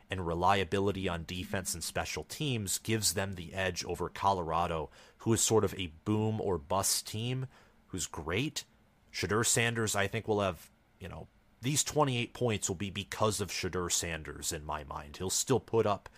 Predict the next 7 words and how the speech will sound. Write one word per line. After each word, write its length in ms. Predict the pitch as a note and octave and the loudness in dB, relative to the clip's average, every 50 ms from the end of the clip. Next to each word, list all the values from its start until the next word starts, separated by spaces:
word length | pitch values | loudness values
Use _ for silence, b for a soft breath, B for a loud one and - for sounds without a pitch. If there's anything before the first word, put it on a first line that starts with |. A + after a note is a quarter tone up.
| B B B B _ | B B B B _
great 340 | - A2 G2 F#2+ G2+ - G2 | 0 2 4 2 2 0 -2
numbers, 600 | F#2+ F#2 F2+ F#2 E2 F2+ F2 F2+ E2+ - - - b b b b b b b _ | -2 -2 -2 0 0 0 0 0 2 0 0 0 b b b b b b b _
have 240 | - A2 G#2+ G#2 G2 | 4 6 6 6 6
a 40 | G#2 | 4
good 280 | E2+ - G2+ F2+ E2+ | 2 2 0 0 0
game, 440 | - - F2+ F2+ F#2 F#2 F2+ F2+ F2+ F2+ - b b b b b b _ - G#2 F2+ | -4 -6 -4 -4 -2 -2 -4 -4 -6 -8 -10 b b b b b b _ -20 -6 2
but 300 | - F#2 F2+ F2+ F2 | 4 6 6 6 4